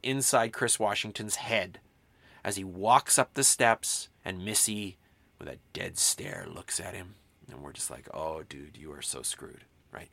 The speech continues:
Um, but that's that relationship with the camera. And, and, and she's not performing with another actor at that point. She's performing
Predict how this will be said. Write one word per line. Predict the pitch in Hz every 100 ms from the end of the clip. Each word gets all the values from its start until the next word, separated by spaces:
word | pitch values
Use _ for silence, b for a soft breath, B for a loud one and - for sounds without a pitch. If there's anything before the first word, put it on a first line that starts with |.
| B B B B
Um, | 104 104
but | 117
that's | 139 -
that | 127
relationship | 135 131 131 127 127
with | 131
the | 127
camera. | - 170 151 85
And, | 107 120
and, | 113 101
and | 80 120 110 -
she's | - 160 190
not | 208 214
performing | 185 - 196 247 151
with | 117 117
another | 127 143
actor | 165 254 - -
at | 95
that | - 67
point. | - 69
She's | - 104
performing | - 131 - 208 247 123 110